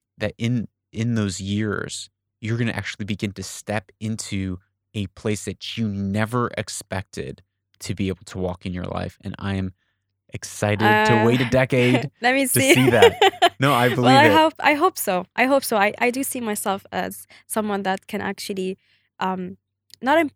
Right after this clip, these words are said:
Speaker 2: just empower, but also allow people to see themselves for they are
Speaker 1: Yeah.
Speaker 2: and to stand up. If something is causing you pain, it's not worth it.
Speaker 1: Yeah.
Speaker 2: And I say it, and 'cause I've been there, it's not worth it.
Speaker 1: Yeah.
Speaker 2: I mean, yes, we have obligations. Yes, we have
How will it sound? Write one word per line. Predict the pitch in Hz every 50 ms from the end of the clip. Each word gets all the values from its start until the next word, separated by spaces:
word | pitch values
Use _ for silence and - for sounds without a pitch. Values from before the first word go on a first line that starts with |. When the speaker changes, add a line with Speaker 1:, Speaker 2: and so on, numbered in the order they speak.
| _ _
Speaker 2:
just | - - 262 254 - -
empower, | 214 208 - - - 220 220 226 233 240 247 247
but | 240 - 214 208
also | 202 214 220 220 - - 233 214 214 208 208 - _ _ _ -
allow | - 214 220 226
people | 220 _ - 240 226 - - 220 214 - -
to | - - 208 202 202 196 190 - -
see | - - - 233 233
themselves | 214 - 202 196 196 - - - 196 196 214 240 277 277 -
for | - - 220 208
they | 196 - 208 196 - -
are | 175 180 196 233 269 311 330 302 -
Speaker 1:
Yeah. | - 190 190 196 196
Speaker 2:
and | 196 196 196 -
to | - -
stand | 220 - - 226 226 233 233 233
up. | 233 220 _ _ _ _ _ _ _ _ _ _ _ -
If | 214 202
something | - 247 247 262 - 277 254
is | 233 -
causing | - - 220 214 220 - 233 220 214
you | 208
pain, | - - - 220 196 214 214 208 208
it's | - 202 - -
not | 226 220 208 -
worth | 185 190 196 208 - -
it. | 208 196 - _ _ _ _ _ _ _ - -
Speaker 1:
Yeah. | - - - - _ _ -
Speaker 2:
And | 208
I | 185 208
say | 220 - - 220 226 240
it, | 226 214 -
and | - 220 208 202
'cause | - 220 214
I've | 214 214 202
been | 190 220 220 233 226
there, | 214 202 190 190 196 - _ -
it's | 226 - - -
not | 233 226 - -
worth | 208 208 214 233 - -
it. | 226 202 196 _ - - - -
Speaker 1:
Yeah. | - 95 92 92 92 - _ _
Speaker 2:
I | - 208
mean, | 220 226 226 226
yes, | 226 226 240 247 240 - - - - -
we | - 226
have | 220 220 220 220
obligations. | - - 208 208 208 - 226 226 - - 226 214 202
Yes, | 208 208 214 208 - -
we | 220
have | 214 196 208 202 196 196 196 196